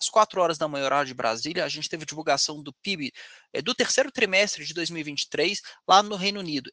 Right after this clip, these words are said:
Em termos trimestrais, o pib encolheu zero vírgula um por cento, expectativa era de uma manutenção nos mes-,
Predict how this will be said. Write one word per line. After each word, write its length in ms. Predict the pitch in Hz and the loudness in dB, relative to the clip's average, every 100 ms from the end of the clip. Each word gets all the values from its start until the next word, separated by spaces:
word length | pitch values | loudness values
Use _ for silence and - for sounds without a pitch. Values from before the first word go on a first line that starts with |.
| - | -6
Em 80 | |
termos 320 | 254 226 208 - | 2 2 2 -4
trimestrais, 580 | 226 226 208 - 269 | -4 -2 0 0 0
o 80 | 208 | -2
pib 220 | - 190 | -8 -8
encolheu 320 | 190 185 175 170 | -8 -6 -4 -2
zero 200 | 196 180 | -2 -2
vírgula 300 | 180 165 156 | -4 -4 -4
um 160 | 156 | -4
por 180 | - 233 | -10 -2
cento, 360 | - 254 262 214 | -2 -2 -6 -8
expectativa 760 | - 190 - 170 - 196 208 | -8 -4 -2 -2 -2 -4 -4
era 220 | - 185 | 0 0
de 100 | 175 | 0
uma 200 | 190 208 | -2 -2
manutenção 760 | 190 185 214 233 226 214 180 185 | -2 -2 0 0 0 -2 -2 -6
nos 140 | 180 | -8
mes-, 220 | 151 147 | -10 -12